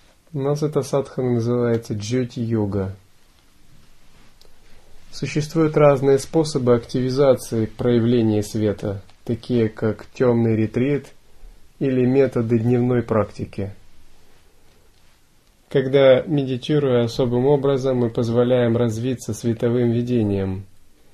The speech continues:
Эти световые видения имеют четыре ступени: арамбха, кхата, паричая и нишпати.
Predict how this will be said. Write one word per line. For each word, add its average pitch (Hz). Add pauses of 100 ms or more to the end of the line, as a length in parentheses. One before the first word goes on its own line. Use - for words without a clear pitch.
(1900)
Эти 147
световые 143
видения 131
имеют 123
четыре 120
ступени: 107
арамбха, 131
кхата, 123
паричая 113
и 107
нишпати. 104